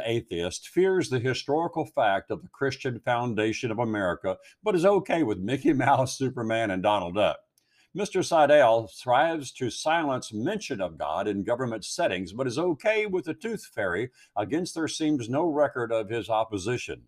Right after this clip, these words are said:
Why? The F F R F's attack on Christianity is proof God exists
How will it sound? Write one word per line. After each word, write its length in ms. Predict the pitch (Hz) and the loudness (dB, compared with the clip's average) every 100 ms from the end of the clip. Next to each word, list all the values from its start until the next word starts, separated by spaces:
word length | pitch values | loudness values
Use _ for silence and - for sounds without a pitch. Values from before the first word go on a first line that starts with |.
| _ _ _ | _ _ _
Why? 460 | - 76 87 165 208 _ _ _ - _ | -8 -4 -2 -2 -6 _ _ _ -20 _
The 140 | 120 185 | -2 0
F 220 | 202 202 | -2 0
F 240 | 156 147 | 0 2
R 240 | 143 127 120 | 2 4 4
F's 300 | 117 - 113 | 2 2 -8
attack 420 | 104 127 117 - | -4 0 0 0
on 140 | 113 | -6
Christianity 580 | - 120 - 113 110 131 | -4 -6 -4 -4 -2 -2
is 160 | 131 - | -4 -6
proof 520 | - 208 226 - 92 | -6 -2 -2 -4 -6
God 240 | 85 78 | -2 -2
exists 540 | 85 80 87 92 92 | -4 -10 -6 -6 -8